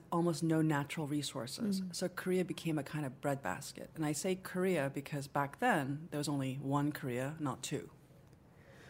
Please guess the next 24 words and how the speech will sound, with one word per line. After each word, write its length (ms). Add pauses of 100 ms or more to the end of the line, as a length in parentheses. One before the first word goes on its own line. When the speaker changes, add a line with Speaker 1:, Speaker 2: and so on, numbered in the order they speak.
(840)
Speaker 2:
And 180
so 340
this, 520 (240)
when 220
I 120
was 160
reading 220
the 60
book, 220
I'm 180
imagining 880
that 200
there 180
was, 760
um, 440 (320)
the 80
Japanese 540
would 200
come 240
over 280
to 160
Korea, 640 (500)
and 260
then 420